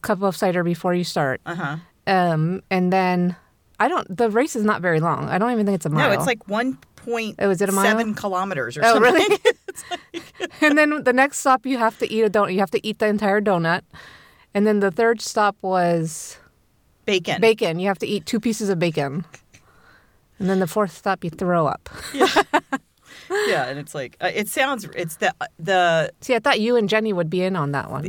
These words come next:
Speaker 2: it's called the Underachievers
Speaker 1: Yeah.
Speaker 2: Race or something, which I, I mean, it sounds so much fun. I definitely would love to do that,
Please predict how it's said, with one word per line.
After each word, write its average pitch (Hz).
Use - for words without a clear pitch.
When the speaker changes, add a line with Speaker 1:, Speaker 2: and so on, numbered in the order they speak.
Speaker 2:
it's 175
called 202
the 175
Underachievers 185
Speaker 1:
Yeah. 160
Speaker 2:
Race 196
or 131
something, 123
which 160
I, 208
I 180
mean, 185
it 175
sounds 160
so 160
much 135
fun. 76
I 107
definitely 151
would 123
love 120
to 123
do 113
that, 71